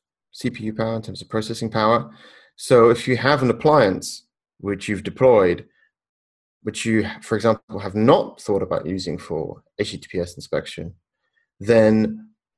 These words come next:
if you decide then you want to change and you want to enable this to get, uh, take advantage of the, the features that we've mentioned, then you're most likely going to see a performance impact. Now, of course, if you're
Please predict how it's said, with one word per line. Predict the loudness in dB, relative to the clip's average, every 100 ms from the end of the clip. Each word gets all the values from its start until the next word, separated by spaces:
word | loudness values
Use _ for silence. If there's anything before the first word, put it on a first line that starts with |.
| _ _ _
if | -10 -4
you | -2
decide | 0 2 4 4
then | 2 -2
you | -2
want | -4 -4
to | -10
change | -4 2 2 2 -2 -8 -8
and | -6
you | -4
want | -6 -6
to | -2
enable | 2 4 2 -2
this | -2 -4 -6
to | -4
get, | -4 -4 _ -14
uh, | -14 -8
take | -6 -2
advantage | 0 -2 -4 -6
of | -6 -8 -16 -10
the, | -8 -8 -12 -14
the | -6
features | -6 -6 -8
that | -8
we've | 0
mentioned, | 0 2 -2 -6 -8 _ -20 -20 _ _ _ _ 2
then | 4 4 0 -6 _ _ -2
you're | -2 -2 -12 _ _ _ _
most | 2 4 4
likely | 2 0
going | -10 0 0 0
to |
see | -6 -6
a | -6
performance | -6 -4 -4 -4 -8
impact. | -8 -8 -10 -14 -20 _ -20 _ _
Now, | 0 2 4 2 2 -2 -8 _ _ _ _ _
of | -16
course, | 0 0 0
if | -6 0
you're | 2 4 2 0 -4